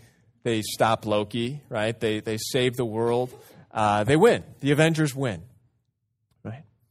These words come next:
And that's, and that's the big climactic battle. And then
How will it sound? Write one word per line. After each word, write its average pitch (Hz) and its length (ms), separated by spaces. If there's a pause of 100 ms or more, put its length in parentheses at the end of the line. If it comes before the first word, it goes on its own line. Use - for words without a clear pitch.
(280)
And 123 120
that's, 135 300
and 127 100
that's 117 200
the 120 80
big 107 200
climactic 98 760 (560)
battle. 98 360
And 101 100
then 104 280